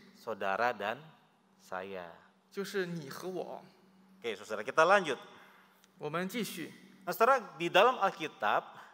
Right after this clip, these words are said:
Speaker 1: banyak sekali gambaran tentang gereja.
Speaker 2: 在教会呢，呃，形容了，不是，圣经里面形容教会，呃，有很多。
Speaker 1: Setidak-tidaknya ada lima gambaran gereja yang dicatat di dalam Alkitab.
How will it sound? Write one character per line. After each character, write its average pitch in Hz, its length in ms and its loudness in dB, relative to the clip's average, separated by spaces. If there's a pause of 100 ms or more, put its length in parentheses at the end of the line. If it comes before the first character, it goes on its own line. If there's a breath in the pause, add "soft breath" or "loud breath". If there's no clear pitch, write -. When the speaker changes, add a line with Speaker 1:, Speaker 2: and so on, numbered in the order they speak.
(920 soft breath)
Speaker 1:
banyak 175 320 6
sekali 170 440 0
gambaran 131 760 2
tentang 135 520 -4
gereja. 110 560 -8 (720 soft breath)
Speaker 2:
在 269 300 4
教 254 240 0
会 254 280 0
呢， 208 380 0
呃， 160 380 -2 (160)
形 220 320 -4
容 202 240 0
了， 202 320 2 (960)
不 226 80 -8
是， 202 180 -2 (280)
圣 294 280 2
经 254 220 -4
里 180 140 -4
面 208 180 0
形 214 240 -4
容 208 120 0
教 233 180 0
会， 208 380 -2
呃， 156 260 -2
有 180 180 -2
很 147 200 -10
多。 151 260 -6 (160)
Speaker 1:
Setidak-tidaknya 165 840 4
ada 139 300 2
lima 196 500 -2
gambaran 131 540 0
gereja 131 560 -4
yang 120 180 -8
dicatat 123 480 0
di 110 80 -12
dalam 98 220 -6
Alkitab. 101 520 -8